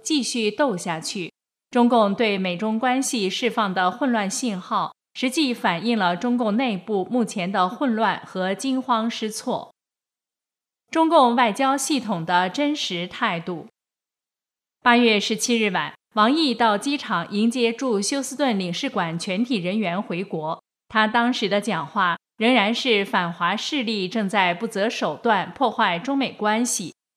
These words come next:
要对话，不要对抗。王毅的论调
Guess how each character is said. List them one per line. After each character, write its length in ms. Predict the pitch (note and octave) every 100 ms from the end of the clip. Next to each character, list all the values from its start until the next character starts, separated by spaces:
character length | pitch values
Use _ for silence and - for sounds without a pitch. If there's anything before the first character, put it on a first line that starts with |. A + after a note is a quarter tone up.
| -
要 200 | A3+ G#3+
对 220 | C#4+ A#3+
话， 400 | A#3 C#4 F#3+ -
不 60 | G3+
要 220 | G#3+ F#3+
对 240 | F3 G#3 E3+
抗。 360 | - F#3+ D#3+ _ _ _ _ _ -
王 220 | G#3 G#3+
毅 120 | A#3+
的 120 | G#3+ G3+
论 220 | G#3+ F3+
调 300 | G3+ F3+